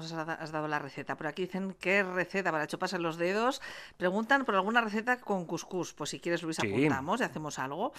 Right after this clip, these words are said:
Speaker 1: También en el seis cinco seis siete ocho siete uno ocho cero vemos setas. Dicen, "Ayer probé cantarelos en tempura,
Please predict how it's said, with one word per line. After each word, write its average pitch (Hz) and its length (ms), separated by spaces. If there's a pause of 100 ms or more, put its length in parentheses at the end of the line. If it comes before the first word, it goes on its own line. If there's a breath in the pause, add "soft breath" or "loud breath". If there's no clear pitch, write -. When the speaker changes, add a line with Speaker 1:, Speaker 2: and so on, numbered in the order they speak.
(400 loud breath)
Speaker 1:
También 175 400
en 185 160
el 175 100
seis 196 160
cinco 196 220
seis 185 160
siete 196 180
ocho 190 160
siete 185 220
uno 180 160
ocho 170 160
cero 190 240
vemos 180 240
setas. 202 400
Dicen, 160 520
"Ayer 170 240
probé 202 200
cantarelos 202 500
en 190 80
tempura, 196 480